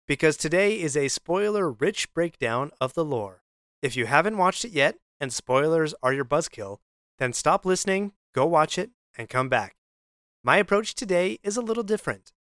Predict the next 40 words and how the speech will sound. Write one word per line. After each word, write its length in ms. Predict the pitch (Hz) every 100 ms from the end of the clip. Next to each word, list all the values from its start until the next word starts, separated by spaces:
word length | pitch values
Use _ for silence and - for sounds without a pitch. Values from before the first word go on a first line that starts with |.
| _
I 80 | 139
asked 320 | 139 175 -
a 80 | 185
few 220 | - 160
family 520 | 139 147 170 175 175 -
and 100 | -
friends 460 | - 139 143 147
who 160 | - 127
are 100 | 117
watching 400 | 110 139 - 151
Rings 240 | 120 120
of 100 | 110
Power 380 | - 131 135 135 - _ _ _
to 80 | 160
send 180 | - 269
me 100 | 254
questions 600 | - 185 - 139 135 -
after 260 | 143 143 -
they 140 | 135
watched 340 | 127 139 170 -
it, 180 | 104 _ _ _ _ -
and 120 | 143
I'll 100 | 180
be 140 | 202
answering 320 | 160 170 185
those 160 | 185 190
questions 480 | - 120 - 131 120
today. 420 | - 123 127 98 _ _ _ _ _ -
I 80 | 131
want 220 | 170 262
to 80 | 233
open 280 | 202 190
that 180 | 175 165
up 140 | 165 -
to 120 | -
all 180 | 135 175
of 160 | 202 151
you 160 | 156
Middle-earth 480 | 180 143 160 165 170
Wanderers. 600 | 127 135 131 98 92 -